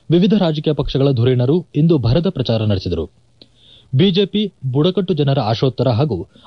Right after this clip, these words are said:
ಆತ್ಮಗೌರವಗಳಿಗೆ ಪ್ರಾಮುಖ್ಯತೆ ನೀಡಿದೆ ಎಂದು ಹಿರಿಯ ಬಿಜೆಪಿ ಧುರೀಣ ಹಾಗೂ ಪ್ರಧಾನಮಂತ್ರಿ ನರೇಂದ್ರ ಮೋದಿ ಹೇಳಿದ್ದಾರೆ. ಅವರು ಜಾರ್ಖಂಡ್ನ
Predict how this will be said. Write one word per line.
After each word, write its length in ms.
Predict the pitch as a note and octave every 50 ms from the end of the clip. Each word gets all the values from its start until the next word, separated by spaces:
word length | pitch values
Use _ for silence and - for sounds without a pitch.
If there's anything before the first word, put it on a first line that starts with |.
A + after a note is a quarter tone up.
| - C3+
ಆತ್ಮಗೌರವಗಳಿಗೆ 960 | C#3+ F3 F#3 - G3+ G#3+ G3 F3 D#3 D3+ D3+ C#3+ C#3 B2+ C3 B2+ B2+ E3 F#3
ಪ್ರಾಮುಖ್ಯತೆ 600 | - - C3 A#2+ C#3 F3 F#3+ - - F#3 - D3
ನೀಡಿದೆ 280 | A#2+ A#2+ C#3 E3+ B2+ A2+
ಎಂದು 360 | G#2 G#2+ C3+ A2 D#2+ D#2 - _ _ _ _ _ _ _ _ _ _ _
ಹಿರಿಯ 320 | - F#3+ G3 F#3+ A3 A#3 A#3
ಬಿಜೆಪಿ 420 | E3+ E3+ D#3+ C#3+ E3 D#3 E3 D#3
ಧುರೀಣ 300 | B2 A2+ B2+ B2+ B2+ C#3 E3 G3 F#3 D3
ಹಾಗೂ 240 | - - C#3 C3+ C3+
ಪ್ರಧಾನಮಂತ್ರಿ 560 | - - C3 B2 D3+ F3 F3+ E3 D3+ D#3 F3+
ನರೇಂದ್ರ 340 | D3+ A#2 A2+ B2 A#2 G2+ A2
ಮೋದಿ 200 | C3 D#3+ C3+ G2
ಹೇಳಿದ್ದಾರೆ. 480 | F2 - B2 G#2 F#2 F2+ F#2 F2 E2+ D#2+ - - _ _ _ _ _ _ _ _ - - - - - -
ಅವರು 300 | E3 F3 F3+ G#3 A3 A3+
ಜಾರ್ಖಂಡ್ನ 560 | F3+ C#3+ D3 C#3+ D#3 D#3+ - - D#3+ D#3 D#3